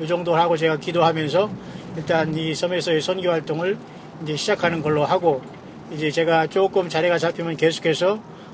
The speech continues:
어, 하나님 말씀 그 묵상을, 묵상을 시리즈로 올리거나, 아, 말씀을 강의하거나 또한 예수님 메시지 말씀을 여-, 여러분에게 전달하는 것을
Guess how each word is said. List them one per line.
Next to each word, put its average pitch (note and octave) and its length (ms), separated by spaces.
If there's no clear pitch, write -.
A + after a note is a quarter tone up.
어, D3 520
하나님 F#3 280
말씀 E3 480
그 D#3 400
묵상을, F3+ 680
묵상을 F3 400
시리즈로 G3+ 440
올리거나, E3 540
아, D#3 140
말씀을 E3 400
강의하거나 E3+ 680
또한 E3 220
예수님 E3 300
메시지 D#3 340
말씀을 D#3 460
여-, E3 200
여러분에게 D#3+ 360
전달하는 E3+ 540
것을 F#3+ 320